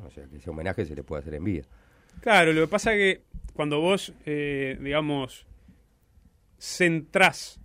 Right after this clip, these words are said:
Speaker 2: un homenaje de ciento ochenta años de historia, con todo lo que significa, con toda la densidad de que tiene un festejo como, como, como, como este,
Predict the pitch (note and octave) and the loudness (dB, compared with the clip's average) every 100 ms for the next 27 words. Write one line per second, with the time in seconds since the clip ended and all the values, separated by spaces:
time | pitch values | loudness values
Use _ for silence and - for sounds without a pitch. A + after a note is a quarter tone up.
0 | - - - E3+ F3 E3 F3+ F#3 E3+ D3+ | -20 -20 -6 0 2 2 2 2 0 0
1 | D#3+ D3+ - D3+ D3+ F#3+ F#3+ F3 F3 F#3 | 0 -4 -4 -6 -2 0 0 0 -2 0
2 | D3 C#3 E3+ D3 A#2 A#2+ _ _ - C3 | -4 -2 0 0 -2 -10 _ _ -10 -4
3 | E3+ F3 F3 D3 C#3 C3+ B2+ C#3 C3 - | 0 2 2 0 -2 -4 -10 -8 -10 -6
4 | E3+ C3+ A#2+ B2 D3+ D#3 D3 C#3+ D3+ D3 | -6 -6 -8 -8 -4 -2 0 0 0 0
5 | D3 F3 F3+ C#3+ - C#3 C#3 C3+ D#3 D#3+ | 4 8 6 4 -8 -8 -6 0 0 2
6 | D3 C3 _ - D3 D3 D3 - D#3+ D#3+ | 0 -2 _ -10 -8 -4 -4 0 0 0
7 | C3+ C#3 C#3 C3 - C3 B2+ C3+ B2 A#2 | -4 -4 -4 -8 -10 -12 -12 -16 -16 -18
8 | _ C3 C3 C#3+ - F3 | _ -10 -6 -6 -4 -4